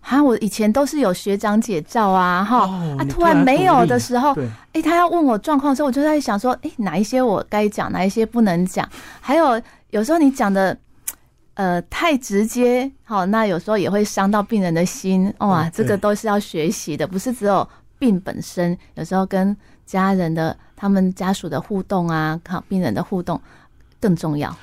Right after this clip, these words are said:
Speaker 2: 哦，所以你刚刚讲的重点就在加护病房，有时候有些东西还不方便全部都讲。
Speaker 1: 对，就是讲的时候，也许有时候要顾虑到他们的感受。
Speaker 2: 或者是病人的尊严。
Speaker 1: <laughs> 对，
Speaker 2: 嗯。
Speaker 1: 等等的。
Speaker 2: 嗯哼。所以在那边住院几年才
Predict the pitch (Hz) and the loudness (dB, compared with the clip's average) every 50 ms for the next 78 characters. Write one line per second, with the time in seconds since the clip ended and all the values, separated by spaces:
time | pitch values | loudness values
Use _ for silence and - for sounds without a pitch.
0 | - 160 202 196 - 294 - 277 294 269 208 214 226 214 165 127 135 139 135 - | -10 -4 0 2 2 4 4 4 4 4 2 2 0 0 -2 -2 -2 -4 -2 -2
1 | 202 - - 131 123 135 165 165 - 190 165 - 170 160 165 170 156 156 170 160 | 0 0 0 0 -2 -2 -2 -2 -4 -4 -4 -2 -2 0 0 0 -2 -2 -2 -2
2 | 139 135 131 123 120 117 - - 135 156 170 156 135 127 120 113 - - 147 147 | -2 -2 0 -2 -2 -4 -4 -4 -2 0 0 0 0 0 -4 -4 -4 -4 -4 -2
3 | 151 143 139 - 151 131 - 127 123 123 - - 165 - - - - - 165 151 | -2 -2 -2 -2 -4 -4 -2 -4 -4 -4 -4 -4 -4 -4 -4 -6 -4 -2 -2 0
4 | 156 - - 175 147 123 120 - - 123 127 151 147 127 131 123 117 - - 117 | -2 -2 0 0 0 0 -2 -4 -4 -4 -2 -2 -2 -2 -2 -2 -4 -4 -6 -10
5 | - - - - _ - - - - _ _ - - _ _ - 370 359 330 339 | -12 -14 -20 -20 _ -20 -20 -20 -20 _ _ -20 -20 _ _ 0 0 2 4 4
6 | 349 370 359 320 262 - - - - 214 196 190 196 190 - 247 285 320 277 240 | 4 4 4 2 0 -2 -4 -4 -2 0 0 0 0 0 0 2 2 4 4 2
7 | 254 240 - - 214 185 165 156 - - 190 226 247 254 247 233 - - - - | 2 0 -2 -4 -2 0 0 0 0 0 2 2 4 4 2 2 -2 -6 -10 -4
8 | 277 254 226 226 220 214 - 226 214 196 185 - - - _ _ - - 226 226 | -2 0 0 0 0 0 0 0 0 0 0 -2 -6 -14 _ _ -4 0 2 4
9 | 214 196 185 - 175 151 160 - - - 226 196 175 160 160 156 135 127 - - | 4 4 2 0 -2 -4 -4 -4 -2 0 0 2 2 0 -2 -2 -4 -2 0 2
10 | 151 - - 156 139 127 120 127 127 135 127 127 127 123 120 - - 147 151 147 | 2 2 2 0 0 0 -2 -2 -2 -4 -4 -4 -6 -8 -8 -6 -4 -4 -2 -2
11 | 127 117 117 120 - 254 190 - - 508 453 359 - 285 - 208 208 - - - | -2 -4 -4 -6 -6 -6 -2 0 2 2 2 2 2 0 2 0 0 0 -2 -4
12 | 117 117 113 - - - - - 185 180 196 196 208 175 151 131 127 139 185 202 | -4 -8 -10 -10 -12 -10 -6 -4 -2 -2 -2 -2 -2 -2 -2 -2 -2 -2 -2 -2
13 | 208 - - - - 226 220 180 220 208 196 202 202 185 - 196 180 175 175 160 | -4 -8 -14 -8 -2 -2 0 0 2 2 2 2 2 0 0 0 2 2 4 2
14 | 131 - - 113 107 113 113 120 120 - 127 123 127 127 | 2 0 -2 -2 -2 -2 -2 -2 -4 -4 -4 -4 -4 -4